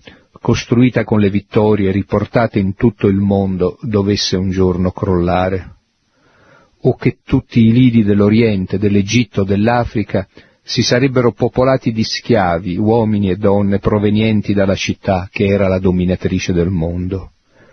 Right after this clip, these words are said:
O che la santa città di Betlemme avrebbe accolto persone dei due sessi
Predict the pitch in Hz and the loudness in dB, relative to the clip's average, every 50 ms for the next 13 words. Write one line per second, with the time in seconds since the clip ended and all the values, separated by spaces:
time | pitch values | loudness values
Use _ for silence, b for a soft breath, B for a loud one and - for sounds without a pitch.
0 | b b b b b b - - 123 104 - - 117 104 95 101 - - - 113 | b b b b b b -2 -2 -2 -2 0 -2 0 0 0 0 0 0 0 0
1 | 110 107 104 101 - 98 - - 101 - - 107 104 98 95 85 90 92 - - | 0 0 0 0 -2 -4 -2 -4 -6 -2 0 0 0 0 -2 -4 -4 -4 -2 0
2 | 104 104 104 101 104 101 95 92 b b b b b b b b - - 104 120 | 0 2 2 2 2 0 0 -2 b b b b b b b b -6 -4 0 0
3 | 123 127 113 127 117 - - - 139 135 131 123 - 131 107 - 117 110 107 - | 0 0 0 -2 -4 -4 -2 -2 0 0 0 2 0 -2 0 0 -2 -2 -2 -4
4 | - - 139 135 131 123 113 117 113 110 117 117 117 117 110 - - - 98 87 | -2 0 2 2 2 2 2 0 0 2 2 4 4 4 2 0 -2 -2 -2 -2
5 | - - - - - 92 | -4 -8 -12 -8 -8 -8